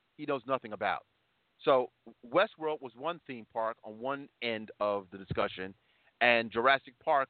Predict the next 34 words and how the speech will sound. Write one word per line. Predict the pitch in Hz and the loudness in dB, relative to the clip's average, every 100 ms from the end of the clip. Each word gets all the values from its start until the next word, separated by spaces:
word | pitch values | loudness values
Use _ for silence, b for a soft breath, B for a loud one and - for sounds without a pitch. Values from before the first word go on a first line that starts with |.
| - | -4
is | 123 120 117 - _ _ - | -4 -4 -6 -12 _ _ -8
the | 131 - | -6 2
other | 151 165 143 - | 4 4 0 -4
theme | 123 113 - | -8 -8 0
park | 110 113 - _ _ - | 2 2 -2 _ _ -6
dealing | 131 135 127 | -4 -2 -2
with, | 123 120 _ _ _ | -2 -4 _ _ _
both | 156 175 - | 0 0 0
dealing | 156 135 | -8 -8
with | 120 - | -10 -4
science | 135 127 | -4 -4
and | - | -10
technology, | 107 135 165 127 95 90 _ _ _ _ | -8 -2 -2 -4 -10 -18 _ _ _ _
but | 127 120 | -8 -8
from | 113 | -10
different | 107 143 123 - | -8 -8 -8 -10
perspective. | 107 - 135 - 85 - _ _ _ _ _ _ | -10 0 0 0 -8 -18 _ _ _ _ _ _
And, | 101 104 101 95 | -2 0 -2 -2
uh, | 104 95 92 92 _ _ _ - | 0 0 -2 -6 _ _ _ -6
the | |
fact | 170 269 220 | 0 0 0
that | 202 | -6
these | 247 240 | -8 -6
things, | 220 175 _ _ - | -6 -8 _ _ -8
that | 180 | -8
these, | 233 240 - - | -6 -10 -12 -14
these | 214 - | -14 -12
two | 226 - | -10 -4
things | 208 185 - - | -4 -4 -12 -10
can, | 175 _ | -10 _
can | 185 170 - | -6 -4 0
actually | 185 190 185 165 | 0 0 -6 -8
happen, | 139 190 208 - 95 - _ _ _ _ _ _ _ _ _ _ _ _ _ _ _ | -2 2 2 2 -8 -16 _ _ _ _ _ _ _ _ _ _ _ _ _ _ _
that's, | 185 214 | 0 0